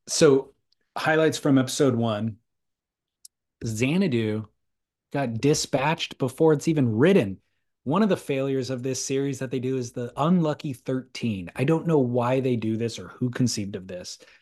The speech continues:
but Kolohe has to select one board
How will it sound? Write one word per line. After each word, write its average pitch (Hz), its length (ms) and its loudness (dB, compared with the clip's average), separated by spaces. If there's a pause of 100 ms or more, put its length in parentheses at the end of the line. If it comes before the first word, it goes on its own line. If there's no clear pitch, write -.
(120)
but - 340 0 (200)
Kolohe 147 600 4 (180)
has 143 340 -4
to 95 340 -6 (220)
select 120 520 0
one 120 380 2
board 98 420 -4